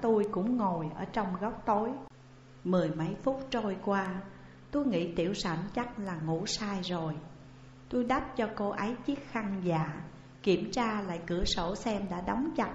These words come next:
hay chưa. Sau đó tôi lấy chiếc đèn pin thứ hai ở trong tủ ra,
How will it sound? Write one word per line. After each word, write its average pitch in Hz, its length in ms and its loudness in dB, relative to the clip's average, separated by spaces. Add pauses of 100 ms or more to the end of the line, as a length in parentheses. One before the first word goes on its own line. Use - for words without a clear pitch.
(100)
hay 214 120 -4
chưa. 214 360 6 (680)
Sau 196 340 -4
đó 175 280 -4 (400)
tôi 214 140 4
lấy 185 160 0
chiếc 277 340 -2
đèn 160 300 -2
pin 185 220 -2
thứ 233 160 0
hai 202 360 -2
ở 175 120 -4
trong 190 340 -4
tủ 165 220 0
ra, 196 420 -2